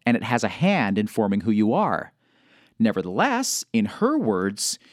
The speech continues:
you choose what to do with it.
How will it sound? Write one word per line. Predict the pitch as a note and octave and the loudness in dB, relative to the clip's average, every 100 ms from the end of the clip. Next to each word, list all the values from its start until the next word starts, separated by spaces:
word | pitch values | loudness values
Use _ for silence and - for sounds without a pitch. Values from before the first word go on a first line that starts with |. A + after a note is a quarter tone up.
| _ _ | _ _
you | - F#2+ G2+ C#3 A3 | -18 -10 -2 2 2
choose | A#3 - - G#3 A#3+ F2+ E2+ D#2 - | 2 0 0 2 2 0 0 -4 -8
what | F#2+ F#2+ G#2 | -6 -2 -2
to | - G2+ | -2 0
do | F#3+ | 0
with | C4 D3+ | 2 0
it. | D#2+ - - | -4 -10 -14